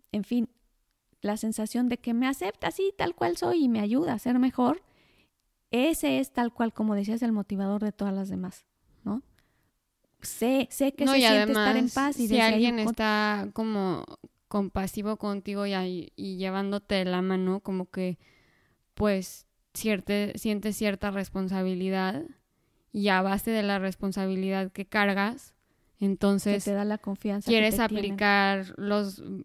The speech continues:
Speaker 2: mejores valores para que se beneficien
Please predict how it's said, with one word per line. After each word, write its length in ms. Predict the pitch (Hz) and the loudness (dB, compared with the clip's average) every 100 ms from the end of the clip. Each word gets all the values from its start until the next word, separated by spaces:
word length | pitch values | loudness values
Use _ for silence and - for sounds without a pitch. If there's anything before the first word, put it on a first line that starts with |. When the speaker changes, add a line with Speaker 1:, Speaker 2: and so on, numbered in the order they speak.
| - | -6
Speaker 2:
mejores 540 | 202 233 - 202 214 | -4 -4 -2 -2 -2
valores 600 | 220 196 196 208 254 - _ _ - - - | -2 -2 0 0 -4 -10 _ _ -20 -12 -2
para 320 | 196 185 185 | 0 2 -2
que 500 | - 185 180 170 170 | -4 -4 -4 -4 -4
se 160 | 190 190 | -2 0
beneficien 840 | 185 185 180 190 202 214 220 | 0 0 -2 -4 -2 -2 -4